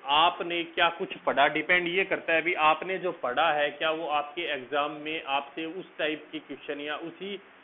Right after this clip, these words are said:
उससे related question आपसे पूछे जाते नहीं जाते। आपको जो चीज़ करवाई जा रही है अभी आपके time and work के अंदर,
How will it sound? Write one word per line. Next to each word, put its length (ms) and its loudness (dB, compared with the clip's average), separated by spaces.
उससे 260 -2
related 560 -2
question 300 -8
आपसे 260 -4
पूछे 340 -10
जाते 280 -4
नहीं 180 -12
जाते। 220 -8
आपको 420 4
जो 140 -4
चीज़ 240 -8
करवाई 440 0
जा 200 4
रही 160 0
है 80 -2
अभी 120 -4
आपके 320 0
time 300 2
and 120 -6
work 240 -6
के 80 -4
अंदर, 320 -8